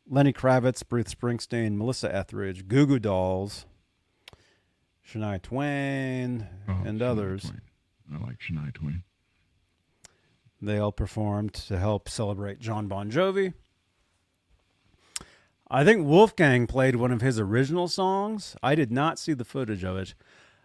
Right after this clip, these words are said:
Speaker 1: although I did see just a, a clip of Sammy Hagar performing a,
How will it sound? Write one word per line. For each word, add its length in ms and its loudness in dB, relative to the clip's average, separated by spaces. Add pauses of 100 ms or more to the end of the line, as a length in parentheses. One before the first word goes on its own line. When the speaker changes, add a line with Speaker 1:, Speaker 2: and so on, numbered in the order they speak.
(180)
Speaker 1:
although 300 2
I 100 4
did 320 2
see 640 2
just 320 -6
a, 320 -6
a 60 -6 (100)
clip 640 2 (140)
of 180 -2
Sammy 320 0
Hagar 680 -2 (840)
performing 680 -4
a, 220 -6